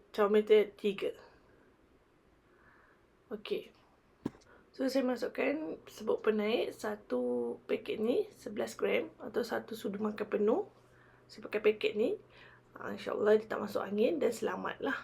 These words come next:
Ha, kalau korang beli yang dalam bekas tu, masukkan satu sudu makan penuh. Saya masukkan gula pasir satu per dua cawan dan satu per dua cawan susu pekat.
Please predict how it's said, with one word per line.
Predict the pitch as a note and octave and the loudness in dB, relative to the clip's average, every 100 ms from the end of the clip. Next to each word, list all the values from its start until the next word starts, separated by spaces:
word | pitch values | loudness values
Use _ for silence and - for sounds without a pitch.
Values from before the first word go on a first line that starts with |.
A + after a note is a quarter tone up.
| - - G#3 | -12 -16 -10
Ha, | F#3+ | -10
kalau | F#3+ F#3 G3 | -8 -8 -4
korang | F#3+ G3 G3 F#3+ | -2 -2 -2 -2
beli | G#3 G#3 | 2 2
yang | G3+ | 2
dalam | G3+ G3+ | 0 -2
bekas | G#3 G#3 G#3+ - | -4 -4 -6 -6
tu, | |
masukkan | D4+ C4 - A3 | -2 -2 -2 -6
satu | A3+ G#3+ C4 | -2 -2 -2
sudu | A#3 A3+ A3+ | -2 -2 -2
makan | G#3+ - A3 | -4 -4 -4
penuh. | G#3 F#3+ F3+ - _ - - - - - _ | -2 -4 -8 -20 _ -20 -20 -20 -20 -20 _
Saya | - G#3+ | -6 -4
masukkan | G#3 G3+ G#3 | -2 2 2
gula | G#3 A3 A#3 | 2 2 2
pasir | G#3+ G#3+ - B3 F#4+ | 2 0 0 2 2
satu | - G#3+ G#3 | 0 -4 -6
per | - G3+ | -4 -2
dua | G3+ G3+ | 2 2
cawan | G3 F#3 G3 B3 - - _ - - - - - _ - | 2 -2 0 0 0 -12 _ -20 -20 -20 -20 -20 _ -4
dan | A3+ | 0
satu | A#3 A#3 A3+ | 0 -2 2
per | A3 G#3 | 2 2
dua | A3 A3+ | 0 0
cawan | A3 A#3 E4 | 4 6 4
susu | - A3 G#3+ | 0 -8 -6
pekat. | G3+ - - | -2 -2 -4